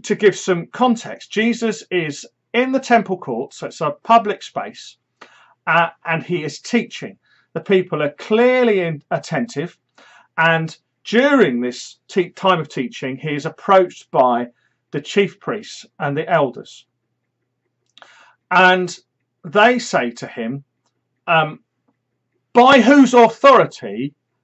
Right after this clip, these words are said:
are you doing this? Who gave you the authority to do this?" Or, as I would translate it,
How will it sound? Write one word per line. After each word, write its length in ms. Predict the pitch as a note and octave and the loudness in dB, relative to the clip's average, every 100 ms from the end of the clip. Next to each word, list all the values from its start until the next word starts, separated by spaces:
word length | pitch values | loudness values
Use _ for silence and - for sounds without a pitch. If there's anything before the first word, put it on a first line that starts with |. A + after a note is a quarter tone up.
| _ - | _ -2
are 180 | D#3 | 0
you 180 | D3+ D#3+ | 0 -4
doing 400 | D#3+ E3 C#3 A#2+ | -2 0 0 -2
this? 480 | G#2+ F#2+ - - - _ _ _ _ | -6 -14 -20 -20 -20 _ _ _ _
Who 240 | C#4 F4 C4 | 4 4 6
gave 340 | A#3 F#3 D3+ | 6 6 2
you 120 | D3+ | -4
the 200 | B2+ B2+ | -2 -2
authority 640 | B2 - C3+ A#2 A2 A#2+ A2 | -4 -4 -2 -2 -6 -12 -14
to 140 | G#2+ | -16
do 240 | A#2 A2 | -16 -14
this?" 400 | G#2+ F#2+ - - _ _ _ | -16 -20 -20 -20 _ _ _
Or, 380 | E3+ D3 C#3 - _ | -2 2 2 0 _
as 140 | F3+ F3 | -2 2
I 140 | A#3+ | 2
would 160 | D3+ A#2 | 2 -2
translate 600 | C3+ A2 G2+ G#2+ G2+ - | -6 -8 -8 -12 -12 -12
it, 180 | - | -14